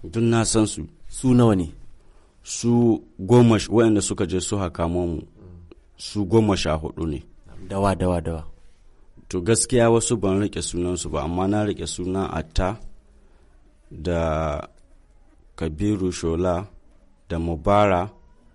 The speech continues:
Speaker 1: ragowar ban rike sunayensu ba gaskiya. Da Halidu, waɗanda sun ka ɗoga ta sun ka je sun ka jifa da ita, da Halidu ta ƙare da Bala Bazuka, su sun ka je da Magaji,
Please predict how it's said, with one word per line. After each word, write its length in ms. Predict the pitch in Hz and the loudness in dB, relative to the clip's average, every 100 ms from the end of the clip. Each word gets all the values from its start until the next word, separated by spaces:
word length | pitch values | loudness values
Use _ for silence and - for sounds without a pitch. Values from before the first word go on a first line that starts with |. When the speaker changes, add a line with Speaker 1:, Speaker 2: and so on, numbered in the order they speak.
| _ _ - - _ - | _ _ -20 -20 _ -4
Speaker 1:
ragowar 400 | 90 82 107 90 | -4 2 2 2
ban 240 | 90 90 | 0 0
rike 200 | 95 82 | -2 -4
sunayensu 640 | 78 85 78 73 76 - - | -8 -6 -4 -4 -6 -8 -12
ba 100 | - | -12
gaskiya. 400 | - - - - - - - - - 160 160 - - | -12 -12 -12 -14 -20 -20 -20 -20 -20 -20 -18 -18 -12
Da 180 | 80 92 73 90 | -4 -4 -4 0
Halidu, 760 | 104 107 113 101 101 101 92 - _ _ _ _ _ _ _ - | 2 2 0 -2 -4 -4 -6 -10 _ _ _ _ _ _ _ -6
waɗanda 380 | 95 101 98 90 | -4 0 0 0
sun 180 | 101 95 | -2 -4
ka 80 | |
ɗoga 420 | 78 87 87 92 90 | -4 -4 0 0 0
ta 100 | 85 | -4
sun 160 | 101 95 | -4 -4
ka 80 | 82 | -4
je 120 | 85 | -4
sun 160 | 90 | -4
ka 100 | 90 | -6
jifa 300 | 80 80 80 | -6 -6 -6
da 60 | 76 | -6
ita, 160 | 80 78 | -8 -8
da 160 | 78 80 | -4 -2
Halidu 500 | 90 98 98 90 98 - - | -2 -2 -4 -8 -14 -18 -14
ta 100 | 78 | -12
ƙare 380 | - 90 85 80 | -6 -6 -4 -4
da 140 | 80 | -6
Bala 360 | 73 80 85 82 | -4 -2 -2 -2
Bazuka, 680 | 80 76 90 90 90 87 - - _ _ - - | -4 -6 -8 -8 -6 -6 -6 -20 _ _ -20 -10
su 140 | 90 | -6
sun 200 | 101 98 | -2 -2
ka 100 | 87 | -2
je 200 | 78 82 | -4 -6
da 140 | 78 | -4
Magaji, 600 | 82 95 80 82 - - | 0 0 2 -2 -2 -12